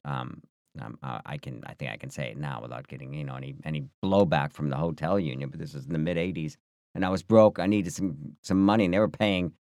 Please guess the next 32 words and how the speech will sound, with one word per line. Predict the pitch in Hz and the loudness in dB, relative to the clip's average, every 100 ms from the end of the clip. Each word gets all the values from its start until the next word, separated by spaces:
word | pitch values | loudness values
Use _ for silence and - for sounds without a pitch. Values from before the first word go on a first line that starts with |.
| _ - | _ -4
top | - 120 123 - | 8 8 8 4
dollar | 117 113 117 80 76 | 6 8 6 4 0
for | - 85 | -2 -2
room | 78 110 123 | 2 2 2
service | 80 64 69 | 0 -2 -4
waiters. | 71 64 57 - _ _ _ _ _ - | -4 -4 -8 -14 _ _ _ _ _ -10
And | 80 78 73 | -2 0 2
so | 85 78 - _ _ _ _ _ _ _ _ _ - | 0 0 -4 _ _ _ _ _ _ _ _ _ -4
I, | 78 78 80 | 0 2 2
uh, | 76 | 0
went | 76 85 82 | -2 -2 -2
over | 80 | -4
to | 78 85 | -6 -6
the | 76 78 71 - _ _ _ _ _ _ - | -2 -2 -2 -6 _ _ _ _ _ _ -8
Royalton | 78 92 110 110 101 | 2 6 6 4 0
Hotel | 90 87 - 92 104 78 85 92 _ _ _ _ _ _ _ _ _ _ _ - | 2 0 0 0 2 0 -2 -10 _ _ _ _ _ _ _ _ _ _ _ -6
to | 85 82 | -2 0
apply. | 80 87 85 95 76 | 0 0 2 2 0
It | 80 | -2
was | 73 | -4
a | 76 | -2
long | 78 95 104 | 2 2 4
line | 92 90 85 | 2 2 0
of | |
people | 90 85 78 | -4 -4 -2
waiting | 85 85 | 0 0
online | 78 78 85 | -2 -2 -2
to | 78 | -2
apply, | 76 - 87 95 80 | -4 -4 0 2 2
and | 71 73 | -2 -6
it | |
was, | 73 | -8